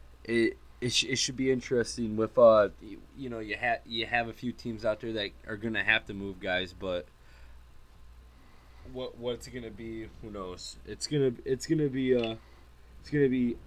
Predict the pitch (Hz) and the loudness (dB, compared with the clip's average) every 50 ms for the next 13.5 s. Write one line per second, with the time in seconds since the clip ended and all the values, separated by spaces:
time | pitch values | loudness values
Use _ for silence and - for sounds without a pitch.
0 | - - - 123 123 131 139 139 135 127 117 110 - - - 139 123 117 113 107 | -18 -16 -8 2 6 8 10 10 10 8 8 6 2 -2 -2 0 0 0 0 -2
1 | 101 98 98 95 - - - - - - - - - - - - - - - - | -4 -8 -10 -10 -12 -16 -20 -20 -20 -20 -20 -20 -20 -20 -20 -20 -20 -20 -18 -14
2 | - 101 95 92 87 85 80 - - - 98 104 - - 87 82 82 85 80 78 | -10 -8 -6 -6 -4 -4 -6 -6 -6 -6 -6 -6 -6 -6 -10 -12 -12 -12 -12 -12
3 | 82 85 95 104 110 101 95 - - 113 101 101 92 - - 92 90 - - 95 | -10 -8 -4 -2 -2 -2 -2 -2 -2 -2 -2 -2 -2 -4 -4 -4 -4 -4 -6 -4
4 | 107 104 107 101 95 - - - - - - - - - - - - - - - | 0 4 4 4 4 4 0 -6 -18 -20 -20 -20 -20 -20 -20 -20 -20 -20 -20 -20
5 | - - - 107 110 110 - - 113 123 135 135 127 120 - 127 123 113 113 110 | -20 -6 0 4 4 4 6 6 8 10 10 10 8 6 4 2 4 4 4 4
6 | 104 98 - 117 104 101 101 92 - 104 101 107 120 120 123 120 117 117 113 113 | 2 2 2 2 2 2 2 0 0 4 6 6 6 6 6 6 4 4 4 2
7 | - - 120 113 113 110 104 101 104 107 107 101 95 92 - - - - - 95 | 2 0 0 2 2 2 0 0 -2 -2 -2 0 0 -2 -2 -4 -10 -14 -12 -12
8 | 98 90 95 104 101 95 90 87 87 87 82 - - 110 110 107 92 90 90 - | -10 -6 -2 2 4 4 4 2 0 -2 -4 -2 0 2 4 6 6 4 4 2
9 | - - - - - - - - - - - - - - - - - - 90 90 | -2 -6 -6 -8 -10 -14 -20 -20 -20 -20 -20 -20 -20 -20 -20 -20 -18 -14 -12 -10
10 | 87 85 82 87 90 92 - - - - - - - - - - 101 113 113 104 | -10 -10 -10 -10 -12 -14 -16 -18 -20 -20 -20 -20 -20 -18 -14 -8 -4 -4 -2 -2
11 | 110 107 104 104 101 98 95 95 92 - - - - - - - - - 113 113 | -4 -6 -6 -6 -6 -6 -6 -6 -8 -10 -14 -20 -20 -20 -20 -18 -14 -10 -8 -6
12 | 104 104 101 95 95 - - 113 110 110 107 113 113 - - - 110 104 107 110 | -6 -6 -6 -6 -8 -6 -4 -4 -4 -2 -2 -4 -6 -6 -8 -8 -8 -8 -6 -6
13 | 120 131 139 135 127 143 147 147 147 | -6 -6 -8 -10 -8 -6 -6 -4 -6